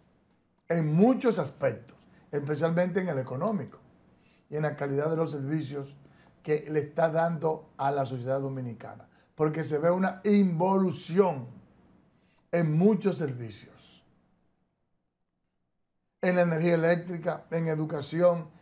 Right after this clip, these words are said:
en salud, en seguridad ciudadana, y lo dejo ahí porque ¿para qué más? Cuando tú fallas en esos cuatro, ya para qué hablar más, ni hablar de, ni hablar de,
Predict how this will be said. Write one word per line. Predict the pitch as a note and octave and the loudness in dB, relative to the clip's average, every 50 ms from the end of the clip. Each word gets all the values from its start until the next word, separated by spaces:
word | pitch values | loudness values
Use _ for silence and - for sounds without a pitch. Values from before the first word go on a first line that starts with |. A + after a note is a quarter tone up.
| _ _ _ - | _ _ _ -4
en | D#3 E3+ E3 | -4 -2 -2
salud, | C3 E3 D3+ C#3+ C#3+ D3+ D#3 E3 F3+ F#3+ G3 - - _ _ _ - | 0 0 -2 -2 0 -2 0 0 -2 -4 -6 -10 -16 _ _ _ -2
en | D#3 E3 | -2 -2
seguridad | C#3+ D#3 D3+ D#3 D#3 E3 D#3+ | 0 -2 -2 0 0 0 0
ciudadana, | D#3+ F3 F3 E3 D#3+ F3+ F#3 F#3+ G3 | 2 2 2 4 4 4 4 4 2
y | |
lo | F#3+ F#3 | 2 4
dejo | F#3 G#3 A3 G#3 G3 | 4 6 6 6 6
ahí | G3+ G3+ | 4 2
porque | F3 F3+ E3 D#3 D3+ | 2 0 -4 -4 -4
¿para | C#3 D3+ C#3+ C#3 C3 | -4 -2 -4 -4 -2
qué | D#3 D3+ | -4 -4
más? | C#3 A#2+ A#2+ - - - - - _ _ _ _ _ _ _ _ _ _ - | -4 -4 -8 -8 -10 -16 -18 -18 _ _ _ _ _ _ _ _ _ _ -10
Cuando | - D3 C#3+ C3 | -8 -8 -6 -4
tú | A#2+ E3 D3 | -4 -2 0
fallas | C3 E3 F3 F3+ F3 E3 F3 | 2 2 4 4 2 0 0
en | F3+ F3+ | -2 -2
esos | F3 D#3+ F#3 F3 | -2 -2 -2 -2
cuatro, | E3 F3 F3 E3+ E3+ E3+ E3+ F3 - - - - _ _ - | 2 4 4 4 4 2 -4 -6 -6 -8 -20 -20 _ _ -4
ya | C#3+ D#3+ D#3 C3+ | 2 2 2 4
para | D3 D#3 D#3 C#3+ | 4 2 2 4
qué | C#3+ | 0
hablar | D#3 D3 C#3+ C#3 C3 | 0 0 0 -2 -2
más, | C3+ D#3 D3 - - - - - _ _ _ _ _ _ _ _ _ _ _ _ _ - | -4 -4 -6 -6 -10 -12 -14 -16 _ _ _ _ _ _ _ _ _ _ _ _ _ -4
ni | C3+ | -2
hablar | C#3 C#3 C#3 D3 D3+ D#3 | 0 2 2 0 0 2
de, | D#3+ E3 D#3 D#3 - | 2 0 0 0 -4
ni | C#3+ | -2
hablar | C#3 C3+ B2+ C3 C#3+ D3+ D#3+ | -2 -2 0 0 0 -2 0
de, | D#3+ D#3+ D#3 D3 A#2 - | -2 -2 -2 -4 -4 -10